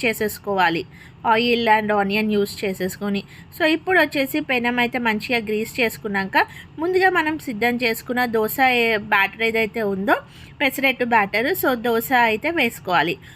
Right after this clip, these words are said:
So, ఇప్పుడు వచ్చేసి దోశలాగా వేసుకున్నాక ఇందులో వచ్చేసి నేను ఆనియన్ స్ప్రింకిల్ చేస్తున్నాను and అలాగే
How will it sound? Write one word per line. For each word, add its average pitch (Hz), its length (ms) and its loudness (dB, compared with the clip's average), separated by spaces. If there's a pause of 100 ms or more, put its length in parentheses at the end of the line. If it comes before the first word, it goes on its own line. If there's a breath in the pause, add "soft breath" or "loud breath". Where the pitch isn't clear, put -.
(200 loud breath)
So, 381 60 2 (180)
ఇప్పుడు 370 360 2
వచ్చేసి 247 400 -2 (140)
దోశలాగా 247 580 0
వేసుకున్నాక 208 560 -4 (600 loud breath)
ఇందులో 302 300 2
వచ్చేసి 269 400 -2 (120)
నేను 277 160 0 (160)
ఆనియన్ 240 380 0
స్ప్రింకిల్ 247 560 -4
చేస్తున్నాను 240 560 0 (480 loud breath)
and 302 160 0 (100)
అలాగే 240 420 2